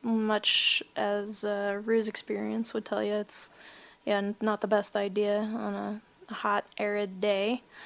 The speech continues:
Uh, but at the very end, thankfully, I was on the float already because I started to get lightheaded and I was,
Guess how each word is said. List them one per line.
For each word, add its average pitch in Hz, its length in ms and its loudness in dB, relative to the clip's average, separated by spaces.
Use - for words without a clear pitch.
Uh, 196 280 2
but 196 480 0
at 196 120 4
the 196 60 -2
very 202 300 4
end, 190 400 0
thankfully, 196 500 0
I 185 60 0
was 185 140 -2
on 185 140 -2
the 180 60 -6
float 202 340 2
already 180 480 0
because 170 420 -6
I - 120 -2
started 180 300 -4
to - 60 -8
get - 140 -4
lightheaded 226 560 4
and - 100 -6
I - 140 -8
was, - 380 -4